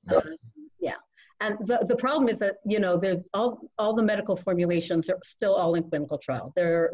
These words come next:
there are companies going the F D A route, but the F D A route, you're talking about pharmaceuticals, you're talking about, you know, you wanna have a consistent, uh, product each and every time if it's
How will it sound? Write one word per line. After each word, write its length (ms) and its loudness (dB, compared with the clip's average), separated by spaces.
there 260 0
are 240 0
companies 460 -2
going 220 2
the 120 2
F 160 -2
D 180 -4
A 100 0
route, 280 0
but 120 -4
the 120 0
F 180 -2
D 220 0
A 40 2
route, 220 0
you're 140 -4
talking 300 -4
about 220 -4
pharmaceuticals, 680 -4
you're 120 -8
talking 300 -2
about, 300 0
you 80 0
know, 100 2
you 160 2
wanna 300 0
have 220 -2
a 40 -4
consistent, 760 -4
uh, 280 -2
product 680 -4
each 240 -2
and 100 0
every 240 -2
time 640 0
if 180 -2
it's 420 -8